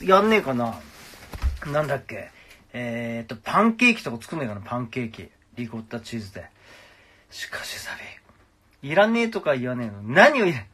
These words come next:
何をいらねえ？ん？何いらねえ？昼？え？何いらねえの？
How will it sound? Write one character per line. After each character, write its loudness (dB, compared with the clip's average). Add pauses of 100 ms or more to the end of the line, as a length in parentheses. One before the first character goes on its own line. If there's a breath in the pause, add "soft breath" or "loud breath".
(100)
何 8
を 0
い -6
ら -2
ね -8 (800 loud breath)
え？ -6
ん？ -4 (1120)
何 2
い -6
ら -6
ね -8
え？ -18
昼？ -2
え？ 4 (180)
何 6
い -2
ら -2
ね -8
え -12
の？ -20